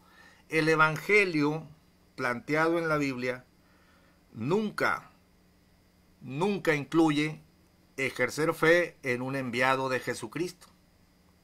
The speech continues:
sino ejercer fe en Jesucristo mismo.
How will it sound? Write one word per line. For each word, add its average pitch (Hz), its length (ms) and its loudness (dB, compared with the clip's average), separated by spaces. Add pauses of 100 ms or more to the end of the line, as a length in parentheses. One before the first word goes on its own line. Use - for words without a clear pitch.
(420)
sino 131 380 -4
ejercer 135 440 -2
fe 147 460 2
en 120 80 -6
Jesucristo 123 840 -10 (640)
mismo. 107 460 -8